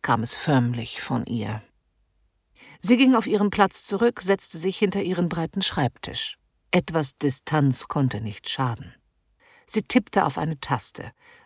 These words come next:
So war gesichert, dass niemand mithören konnte. „Respekt, dass du es bis in mein Vorzimmer geschafft hast.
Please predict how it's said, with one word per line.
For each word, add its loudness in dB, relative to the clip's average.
So 6
war 6
gesichert, -2
dass -4
niemand 0
mithören -6
konnte. -10
„Respekt, 4
dass 2
du -2
es 2
bis 4
in 2
mein 2
Vorzimmer -2
geschafft -2
hast. -6